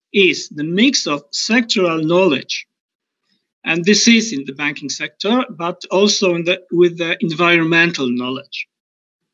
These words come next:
Client, client must be sure that, uh, when choosing, uh, the optimal solution, they have not only financial support, but also the expert ra-, expert one.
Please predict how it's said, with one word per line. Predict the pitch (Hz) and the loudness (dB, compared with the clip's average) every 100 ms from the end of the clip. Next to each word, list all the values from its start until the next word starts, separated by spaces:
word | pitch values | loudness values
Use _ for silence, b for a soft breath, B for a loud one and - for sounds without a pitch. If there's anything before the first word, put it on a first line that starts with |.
| _ _ _ _ _ B B B - | _ _ _ _ _ B B B -2
Client, | 196 220 220 214 | 2 4 2 0
client | 185 190 185 180 | -4 0 0 -2
must | 151 147 | -4 -4
be | 151 | -2
sure | - - 180 156 | 0 2 2 2
that, | 127 127 131 | -2 -8 -10
uh, | 180 156 151 | -10 -8 -6
when | 156 147 | -6 -2
choosing, | - 185 175 160 139 135 _ _ _ _ _ _ _ _ _ _ _ 175 | 2 2 2 2 0 -2 _ _ _ _ _ _ _ _ _ _ _ -6
uh, | 156 156 156 156 151 151 143 147 | 0 2 2 0 0 -2 -6 -14
the | 147 160 156 - _ _ 190 | -4 -2 0 -2 _ _ 0
optimal | 226 226 185 170 | 0 2 0 0
solution, | - 151 165 202 202 170 | 0 4 4 4 2 -2
they | 156 156 | -4 -4
have | - 170 165 156 | -2 -4 -4 -6
not | 156 175 208 190 | -4 0 0 0
only | 160 147 147 147 _ _ - | -2 -2 -2 -6 _ _ -4
financial | 180 180 202 247 - 135 | -2 2 4 4 2 -2
support, | - 147 - 151 156 151 | -8 -12 -12 -8 -8 -8
but | 151 143 | -8 -8
also | 180 147 147 143 139 | -4 -4 -4 -4 -6
the | 131 131 - | -6 -10 -6
expert | 165 180 - - 131 - | -2 0 -2 -8 -12 -12
ra-, | 143 139 226 185 | -16 -16 -10 -10
expert | 156 - 139 131 - | -10 -10 -12 -14 -20
one. | 147 69 | -20 -20